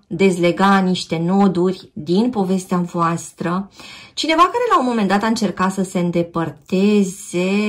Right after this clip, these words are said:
și totuși s-a întors.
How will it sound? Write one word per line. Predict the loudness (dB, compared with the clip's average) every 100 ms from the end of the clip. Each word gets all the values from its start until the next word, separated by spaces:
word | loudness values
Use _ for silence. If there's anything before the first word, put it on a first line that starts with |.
| -2 -2 -2 -4 -8 -18 -20 -20 -20 -20 _ _ _
și | -12 -10 -8
totuși | -6 -6 -4 -6 -6
s-a | -6 -4
întors. | -2 -2 -6 -10 -14